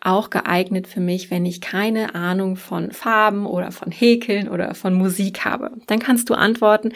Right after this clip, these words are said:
„Ja, natürlich, ich zeige dir Schritt für Schritt, wie du mit der Häkelnadel umgehen musst. Ich zeige dir Schritt für Schritt, welche Farben wirklich zu dir passen“ und so weiter und so fort. Gleiches gilt für, „Habe ich denn überhaupt genug Zeit dafür?“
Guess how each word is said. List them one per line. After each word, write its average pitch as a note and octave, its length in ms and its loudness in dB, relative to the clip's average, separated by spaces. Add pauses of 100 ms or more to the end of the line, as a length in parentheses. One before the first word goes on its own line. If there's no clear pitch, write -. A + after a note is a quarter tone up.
(320)
„Ja, A#3 180 4
natürlich, C4 640 2
ich - 160 -8
zeige A3+ 400 2
dir G3 180 -2
Schritt C4+ 360 4
für G#3 160 -6
Schritt, A#3 520 2
wie A3 380 2
du G#3+ 300 0
mit F#3+ 180 0
der F#3+ 100 0
Häkelnadel F3+ 680 0
umgehen - 480 -2
musst. - 220 -12
Ich - 240 -6
zeige G3+ 340 0
dir F#3+ 220 0
Schritt C4 300 0
für - 120 -8
Schritt, G#3+ 300 -4 (300)
welche A3+ 340 2
Farben G3 420 0
wirklich F#3+ 340 0
zu - 140 -6
dir F3+ 140 0
passen“ F3+ 440 -2 (320)
und A3 220 2
so G3 160 2
weiter F3+ 380 -4
und F3 100 -6
so F3+ 140 -12
fort. - 380 -18 (160)
Gleiches G3+ 500 -2
gilt G3+ 240 4
für, G3+ 340 -2
„Habe G3 220 2
ich - 140 -4
denn F#3+ 160 -6
überhaupt F#3+ 460 -6
genug F#3 400 -4
Zeit A#3 400 2
dafür?“ F#3+ 640 2